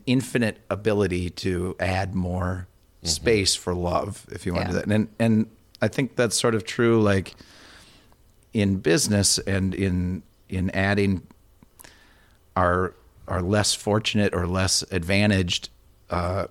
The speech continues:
Speaker 1: people in the community, adding them into the business world, I think is, for some men can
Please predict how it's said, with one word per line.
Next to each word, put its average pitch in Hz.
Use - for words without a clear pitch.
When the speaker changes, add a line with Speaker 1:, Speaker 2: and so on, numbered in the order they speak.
Speaker 1:
people 95
in 87
the 85
community, 92
adding 92
them 90
into 87
the 82
business 95
world, 87
I 90
think 90
is, 85
for 87
some 98
men 101
can 98